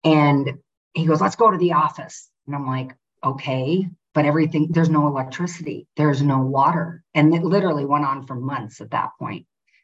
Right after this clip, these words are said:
So we get in the Jeep, go to the office, and there's a tree, like a phone trunk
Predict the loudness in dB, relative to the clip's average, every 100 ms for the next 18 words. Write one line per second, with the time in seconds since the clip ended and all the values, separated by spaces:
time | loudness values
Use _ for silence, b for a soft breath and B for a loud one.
0 | _ 0 4 6 6 4 2 0 2 2
1 | 2 2 2 2 0 0 -2 -6 -12 -14
2 | _ -8 -8 -10 -8 -4 -4 -4 -4 -6
3 | -10 -4 0 0 0 -4 -6 0 2 2
4 | 0 -4 -2 -2 0 -4